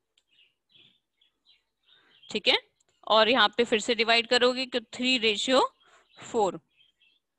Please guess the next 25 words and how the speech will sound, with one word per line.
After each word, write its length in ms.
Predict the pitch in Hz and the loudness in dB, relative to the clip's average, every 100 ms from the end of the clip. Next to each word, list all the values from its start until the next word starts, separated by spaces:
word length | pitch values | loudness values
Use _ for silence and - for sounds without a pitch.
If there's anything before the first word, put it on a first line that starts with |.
| _ _ _ _ _ _ _ _ _ _ _ - - _ _ _ _ _ | _ _ _ _ _ _ _ _ _ _ _ -20 -20 _ _ _ _ _
तो 60 | - | -8
इसका 340 | - 233 - 240 | -2 -2 0 0
जो 120 | 269 | 0
कॉमन 380 | - 226 240 240 | 0 0 0 0
रेशियो 340 | 226 240 247 | 0 0 2
आया 320 | 208 208 269 339 - - - | 2 2 2 -2 -8 -20 -6
वो 80 | 214 | 2
आ 160 | 208 190 | 2 2
गया 240 | 202 240 262 | 0 -2 -4
थ्री 200 | - 262 | -4 0
रेशियो 460 | 220 185 - 262 494 - _ _ _ | 2 0 -2 -2 -2 -4 _ _ _
फ़ोर। 340 | - 233 170 - _ _ _ _ _ - _ | -4 -2 -2 -6 _ _ _ _ _ -20 _
कार्बन 280 | 190 190 233 | -2 0 2
डाइऑक्साइड 520 | 240 240 233 240 233 | 4 4 2 0 0
में 140 | 247 247 | -2 -4
जो 100 | 233 | 0
रेशियो 300 | 226 240 269 | 0 -2 -6
थ्री 240 | - 269 254 | -4 -2 0
रेशियो 320 | 226 226 240 | 0 0 -2
एट 280 | 208 220 226 | 0 0 -2
था, 280 | - 220 285 - - _ | 0 2 2 -4 -20 _
अब 120 | 214 - | -4 -2
कार्बन 320 | 220 196 220 220 | 0 0 0 -4
मोनोऑक्साइड 680 | 214 226 277 294 - 208 196 | -6 -4 -4 -2 -2 -2 -2
में 260 | 220 262 | -2 -2